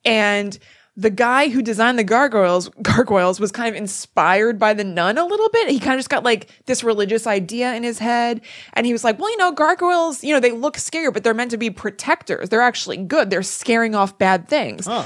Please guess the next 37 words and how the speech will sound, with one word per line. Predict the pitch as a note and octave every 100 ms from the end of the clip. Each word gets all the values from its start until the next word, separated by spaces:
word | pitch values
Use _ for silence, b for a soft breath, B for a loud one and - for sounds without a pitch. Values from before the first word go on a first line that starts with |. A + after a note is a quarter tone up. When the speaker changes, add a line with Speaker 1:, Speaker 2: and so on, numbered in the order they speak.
| -
Speaker 1:
So | C4+
what | C4+
a | B3+
cool | - C4+
thing | C4 C4+
to | A#3+
put | C4+
in | G#3
the | G#3
luggage | A3+ C#4+ A3+ F#3+
area | F3+ E3+ D3+ B2+ D3+ - B -
where | G#3
you | G3+
want | G#3 F#3
your | F#3+
things | G#3+ G3 G3
safe." | B3 - - - _ _ -
Speaker 2:
That's, | D#3+ D#3+
but | B2 E3 D3
why | D#3+ D#3+
just | D#3+ D#3+ C#3+
the | A#2+
luggage | A#2 C3 C3 A2+
area? | A#2 A2 G#2+ G#2 G#2 A2
Like, | A#2 A#2+
it's | B2
like, | C3+ A#2+ A2+ - B B B B B
"Well, | A#2+
this | E3 E3
will | D#3+
protect | D3+ B2 E3+
Speaker 1:
Maybe | D4
Speaker 2:
my | D3+ C#3
Game | A#2+ E3 G3
Boy." | D3+ C#3+ D#3 F3+
Speaker 1:
<laughs> |
ma-, | G3